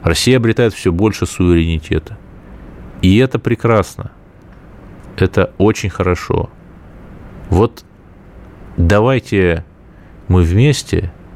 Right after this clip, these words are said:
будем хранить наше национальное согласие, верить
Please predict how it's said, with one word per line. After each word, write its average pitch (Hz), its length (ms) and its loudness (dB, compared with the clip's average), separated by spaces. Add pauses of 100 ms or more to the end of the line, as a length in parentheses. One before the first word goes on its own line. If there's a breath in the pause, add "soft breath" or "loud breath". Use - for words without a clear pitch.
(580)
будем 101 200 4
хранить 104 760 -2 (880)
наше 78 600 0 (320)
национальное 90 640 0
согласие, 90 840 -2 (1300)
верить 104 640 2